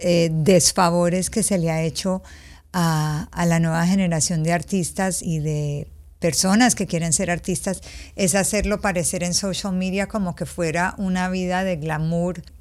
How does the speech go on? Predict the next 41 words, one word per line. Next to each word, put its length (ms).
que 140
no 180
para, 460
¿no? 200
Que 160
yo 140
todo 180
el 100
día 140
estoy 320
en 160
mi 260
avión 300
privado 640
y 140
que 260
llego 520
y 160
toco 520
y 80
me 140
dan 240
regalos 680
y 80
después 360
salgo 380
y 80
como 440
y 80
<laughs> 0
después 600
al 140
otro 280
día 220
voy 220
a 120
París 460
y 60
hago 220
lo 140
mismo. 480